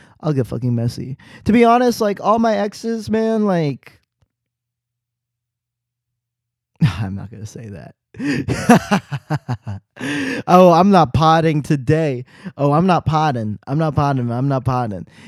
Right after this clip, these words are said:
If I had someone else with me right now, like, it probably, it probably happened, but no, I'm not having this discussion. I'm not getting messy. I'm not getting messy. Maybe one day.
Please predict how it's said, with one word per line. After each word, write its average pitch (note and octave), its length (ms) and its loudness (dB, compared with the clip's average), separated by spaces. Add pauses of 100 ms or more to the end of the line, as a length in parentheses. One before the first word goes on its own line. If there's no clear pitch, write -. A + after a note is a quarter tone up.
If D3 120 2
I F#3+ 120 6
had G#3 220 2
someone F#3 260 4
else F#3+ 220 0
with G3 120 2
me F#3+ 160 2
right E3 220 0
now, D#3 300 0
like, D3+ 240 -4
it C#3 120 -6
probably, D3 540 -2
it C#3+ 160 -14
probably D#3 300 -10
happened, D#2+ 420 -10
but C#2 220 -12
no, D2 160 -12
I'm A#2+ 280 -10
not C#3 140 -4
having C3 260 -2
this B2+ 120 -4
discussion. B2 500 -8
I'm C#3+ 100 0
not F#3+ 140 6
getting D#3+ 240 2
messy. C3+ 300 0
I'm A#2 100 -4
not C3 140 -4
getting B2 160 -4
messy. A2 260 -4
Maybe D#3 240 2
one E3+ 220 4
day. A#2 220 -6